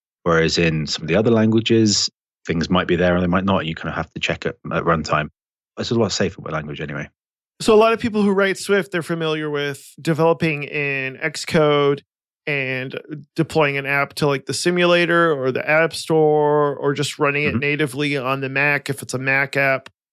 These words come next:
Speaker 2: How is that dynamic different when it comes to writing a server-side app? Because we're talking about, okay, how do you write an Xcode and then post it to, like, a server you have set up in the cloud?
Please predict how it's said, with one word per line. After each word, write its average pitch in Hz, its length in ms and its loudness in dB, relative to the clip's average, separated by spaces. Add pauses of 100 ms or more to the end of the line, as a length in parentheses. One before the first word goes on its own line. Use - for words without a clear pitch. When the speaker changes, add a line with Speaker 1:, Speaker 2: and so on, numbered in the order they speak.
(400)
Speaker 2:
How 147 180 2
is 180 100 2
that 196 180 2
dynamic 156 560 -4
different 180 420 -2
when 147 160 -4
it 135 100 -10
comes 135 320 -4
to 131 200 0
writing 135 280 0
a 139 80 -6
server-side 143 600 -2
app? 131 240 -2
Because 147 360 2
we're 151 100 0
talking 156 340 0
about, 139 340 -2 (540)
okay, 170 160 2
how 143 240 2
do 170 80 2
you 180 160 0
write 160 280 0
an 147 60 -12
Xcode 139 840 -2
and 143 120 -4
then 135 260 -4 (200)
post 151 360 0
it 143 120 -4
to, 139 160 0
like, 139 320 -2
a 139 80 -4
server 139 640 2
you 139 160 -4
have 135 180 0
set 135 180 0
up 131 140 -4
in 131 80 -6
the 123 120 -12
cloud? 123 540 -4